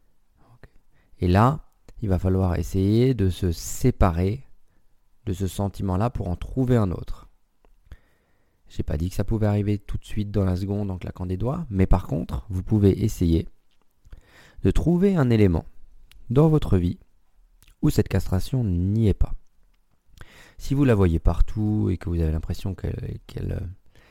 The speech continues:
qu'elle est partout, ça c'est normal, c'est ce que vous vous racontez. Maintenant,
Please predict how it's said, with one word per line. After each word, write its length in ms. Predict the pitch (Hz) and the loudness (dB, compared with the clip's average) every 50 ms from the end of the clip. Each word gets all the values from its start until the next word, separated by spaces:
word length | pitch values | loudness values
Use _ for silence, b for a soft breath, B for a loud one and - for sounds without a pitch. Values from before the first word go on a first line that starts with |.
| b b b | b b b
qu'elle 160 | - 82 80 | -2 0 0
est 60 | 78 | 2
partout, 260 | - 98 101 - 180 | 2 2 2 0 -2
ça 120 | 170 - 127 | -2 0 0
c'est 100 | 110 107 | 0 0
normal, 340 | 98 87 92 123 123 113 - | 0 2 2 2 0 0 -2
c'est 120 | - 95 | -4 -8
ce 80 | - - | -6 -4
que 80 | - | -2
vous 220 | 101 98 104 110 107 | -2 -2 -2 -2 0
vous 80 | 104 | 0
racontez. 460 | 95 92 - - 95 87 - - - - - - - _ _ _ _ b b b b b b b b b b b b _ - | 0 0 -2 -2 -6 -6 -6 -8 -10 -12 -18 -20 -20 _ _ _ _ b b b b b b b b b b b b _ -16
Maintenant, 680 | - 87 90 92 95 101 120 139 156 156 151 147 | -8 -2 -2 0 0 0 -2 -2 -4 -6 -8 -12